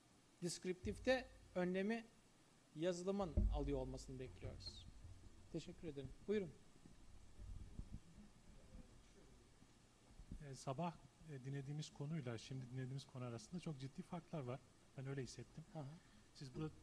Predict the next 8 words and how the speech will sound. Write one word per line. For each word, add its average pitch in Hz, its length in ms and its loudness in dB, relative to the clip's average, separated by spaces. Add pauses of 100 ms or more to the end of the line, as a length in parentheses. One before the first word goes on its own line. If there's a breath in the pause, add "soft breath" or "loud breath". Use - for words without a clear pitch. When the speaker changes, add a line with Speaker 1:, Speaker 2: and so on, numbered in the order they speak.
(100)
Speaker 2:
Endüstri 147 380 -4
dört 151 160 2
sıfırı - 260 -4
anlatmadınız. 123 720 0 (360)
Ee, 131 340 -4 (140)
Big 156 380 0
Data'yı 175 180 0
hatta 165 420 0